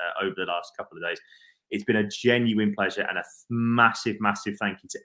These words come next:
every single one of you that have watched any bit of our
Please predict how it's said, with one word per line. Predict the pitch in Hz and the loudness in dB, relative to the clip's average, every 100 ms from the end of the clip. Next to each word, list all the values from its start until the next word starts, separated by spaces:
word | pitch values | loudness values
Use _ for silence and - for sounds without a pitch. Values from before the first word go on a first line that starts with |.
| _ | _
every | 113 107 104 | 0 2 0
single | 101 107 98 95 | -2 -2 -2 -2
one | 95 92 | -2 -2
of | 82 | -6
you | 78 80 - - _ - | -6 -6 -8 -20 _ -2
that | 95 | -2
have | 95 | 0
watched | 92 - _ | -2 -4 _
any | 123 117 | 2 2
bit | 107 107 92 | 2 0 0
of | 98 | 0
our | 92 | -2